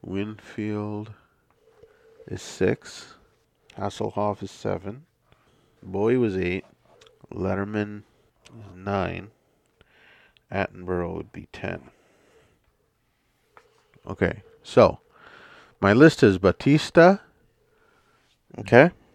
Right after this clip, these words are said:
Speaker 1: David Beckham,
Speaker 2: Okay.
Speaker 1: Schwimmer,
Speaker 2: Okay.
Speaker 1: Chappelle,
Speaker 2: Okay.
Speaker 1: Copperfield,
Speaker 2: Okay.
Speaker 1: Winfield,
Speaker 2: Okay.
Speaker 1: uh, Hasselhoff.
Speaker 2: <laughs> Okay.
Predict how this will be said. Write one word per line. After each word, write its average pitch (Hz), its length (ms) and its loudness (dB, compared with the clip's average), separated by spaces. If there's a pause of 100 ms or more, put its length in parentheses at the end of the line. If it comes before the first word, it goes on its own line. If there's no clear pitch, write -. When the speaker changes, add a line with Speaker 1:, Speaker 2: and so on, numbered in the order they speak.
(220)
Speaker 1:
David 98 340 4
Beckham, 165 460 2 (460)
Speaker 2:
Okay. 160 400 4 (580)
Speaker 1:
Schwimmer, 151 600 2 (240)
Speaker 2:
Okay. 151 460 4 (1000)
Speaker 1:
Chappelle, 120 760 2
Speaker 2:
Okay. 127 420 2 (420)
Speaker 1:
Copperfield, 143 680 2 (180)
Speaker 2:
Okay. 160 500 4 (600)
Speaker 1:
Winfield, 156 600 2 (240)
Speaker 2:
Okay. 151 440 4 (1700)
Speaker 1:
uh, 92 340 2
Hasselhoff. 143 840 2
Speaker 2:
<laughs> - 0 -
Okay. - 480 -2